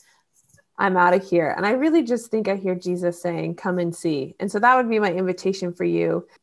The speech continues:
as you, we, we've used this phrase, right, to,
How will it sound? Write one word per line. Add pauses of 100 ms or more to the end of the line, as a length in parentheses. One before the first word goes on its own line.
(140)
as
you,
we,
we've
used
this
phrase,
right,
to,